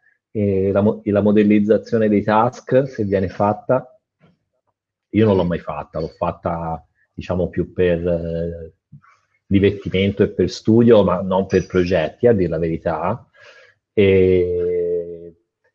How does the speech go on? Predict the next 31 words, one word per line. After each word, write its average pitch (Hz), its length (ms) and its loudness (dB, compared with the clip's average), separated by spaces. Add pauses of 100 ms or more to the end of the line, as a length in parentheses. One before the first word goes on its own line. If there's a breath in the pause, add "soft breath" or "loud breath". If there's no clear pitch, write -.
(460)
però 175 400 6
è, 143 420 2
volendo 139 460 6
è - 20 8
la 117 160 4
fase 104 800 -4
prima 110 680 -2
del, 90 880 -6
dello 90 240 -10
user 92 340 -6
journey, 117 380 2
quindi, 180 640 0 (520)
eh, 127 640 2 (240)
no-, 151 220 -8
non 156 180 2
li 156 80 4
vedo 175 320 4
così, 143 340 -2
come 131 260 -4
dire, 127 360 0
uno 135 300 -2
che 120 140 0
esclude 113 480 0
l'altro. 90 800 -2 (280)
Eh, 101 420 -4 (560)
so-, - 440 -10
quello 170 320 6
che 180 240 0
ti 190 120 0
direi 185 500 4
soprattutto 135 1120 2